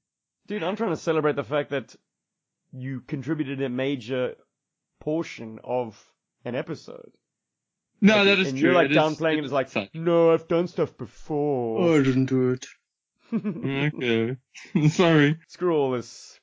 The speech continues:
Speaker 1: infighting. It's time for outfighting. <laughs>
Speaker 2: <laughs>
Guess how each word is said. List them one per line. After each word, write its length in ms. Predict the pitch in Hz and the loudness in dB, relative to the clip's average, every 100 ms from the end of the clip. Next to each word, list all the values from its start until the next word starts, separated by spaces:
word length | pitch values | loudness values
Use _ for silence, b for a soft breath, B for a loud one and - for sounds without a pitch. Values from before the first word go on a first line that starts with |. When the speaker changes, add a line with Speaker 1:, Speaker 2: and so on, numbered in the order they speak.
| _ - | _ -8
Speaker 1:
infighting. 680 | 139 123 - 117 113 110 113 | -8 -6 -4 -4 -4 -8 -12
It's 160 | 143 - | -16 -18
time 600 | - 190 160 135 147 185 | -6 0 0 0 -4 -8
for 680 | - - 151 160 170 175 - - | -12 -2 2 4 4 2 0 4
outfighting. 680 | 202 - 165 147 139 117 113 _ | 4 4 4 4 2 -4 -12 _
<laughs> 0 | |
Speaker 2:
<laughs> 1300 | 196 170 160 139 - 240 190 - - - - - - | -4 -2 2 0 -2 -8 -10 -12 -16 -18 -20 -6 4